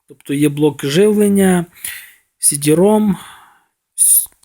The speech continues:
то єсть флопік три з половиною, жорсткий диск, ну і все, що можемо бачити.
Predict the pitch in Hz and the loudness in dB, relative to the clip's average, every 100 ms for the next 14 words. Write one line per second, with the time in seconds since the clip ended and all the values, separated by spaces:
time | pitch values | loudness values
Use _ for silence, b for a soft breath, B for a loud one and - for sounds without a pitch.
0 | _ _ _ _ _ 151 143 135 - - | _ _ _ _ _ -6 -2 0 0 -2
1 | - - - 160 202 - 196 - 180 190 | -6 -8 -6 -4 -4 -6 -10 -4 0 0
2 | - 180 180 170 180 180 175 170 165 165 | 0 -2 0 2 2 2 2 0 0 0
3 | 160 b b b _ _ _ _ 151 147 | -4 b b b _ _ _ _ -4 0
4 | 151 - 139 143 170 220 214 - B B | 0 -2 -10 -6 -2 0 0 -4 B B
5 | B B B B _ _ - 190 165 175 | B B B B _ _ -4 -2 -2 -4
6 | - 151 143 143 135 127 - - | -4 -2 -2 -2 -4 -6 -8 -12